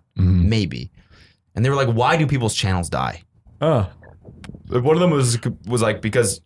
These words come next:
Speaker 2: they let themselves become uninteresting.
Speaker 1: Yeah.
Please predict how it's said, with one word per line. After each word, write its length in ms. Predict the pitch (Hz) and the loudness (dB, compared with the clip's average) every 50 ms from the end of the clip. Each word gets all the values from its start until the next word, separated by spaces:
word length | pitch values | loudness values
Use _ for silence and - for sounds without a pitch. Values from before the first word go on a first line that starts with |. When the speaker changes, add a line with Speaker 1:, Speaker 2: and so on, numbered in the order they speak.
| _ _ _ _ _ _ _ _ _ - - | _ _ _ _ _ _ _ _ _ -8 -4
Speaker 2:
they 280 | 117 113 107 101 - _ _ _ - _ _ _ _ _ _ _ _ _ | -2 0 0 -2 -4 _ _ _ -20 _ _ _ _ _ _ _ _ _
let 400 | - 87 110 110 117 123 131 - | -8 -4 -2 0 0 -2 -2 -2
themselves 440 | - 120 110 - - 117 104 101 95 90 | -2 -2 -2 0 0 0 0 0 -2 -2
become 340 | 95 101 - 110 107 101 90 | -4 -4 -2 -2 -2 0 0
uninteresting. 640 | 92 92 95 95 104 104 - - - 62 60 78 - _ _ _ - | 0 0 0 0 -2 -2 -2 -4 -6 -6 -8 -12 -16 _ _ _ -4
Speaker 1:
Yeah. 260 | 110 104 98 85 | -2 0 0 -2